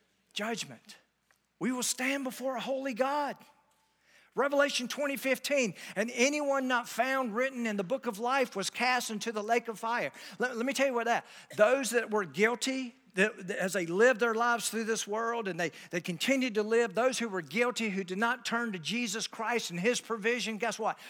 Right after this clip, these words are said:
Will stand at a judgment one day, and there's gonna be a looking through some books, and the book that's gonna be looked through is the book of life, and if your name's not written in it, guess what the Bible says?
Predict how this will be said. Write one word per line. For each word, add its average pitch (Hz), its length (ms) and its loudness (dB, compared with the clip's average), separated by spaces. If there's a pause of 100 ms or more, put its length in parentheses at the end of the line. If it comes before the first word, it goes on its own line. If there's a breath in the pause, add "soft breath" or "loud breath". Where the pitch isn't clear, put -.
(120)
Will 190 120 0
stand 233 600 0
at 202 180 4
a 180 100 2
judgment 214 560 2
one 226 200 0
day, 233 520 0 (340 loud breath)
and 190 200 0
there's 226 260 4
gonna 226 180 0
be 214 260 4
a 180 140 2
looking 233 500 0
through 220 180 -2
some 196 200 -2
books, 220 600 -4 (300 loud breath)
and 202 200 4
the 202 80 0
book 240 260 4
that's 226 200 -2
gonna 226 180 -4
be 214 140 0
looked 226 240 -2
through 233 160 0
is 185 100 -4
the 190 80 -4
book 196 260 -2
of 185 140 -6
life, 226 480 0
and 196 100 0
if 196 160 -2
your 240 140 0
name's 233 320 -2
not 226 260 -2
written 220 260 -6
in 233 120 -4
it, 240 100 -8
guess 226 180 -6
what 240 180 -8
the 208 80 -6
Bible 208 280 -4
says? 190 600 -8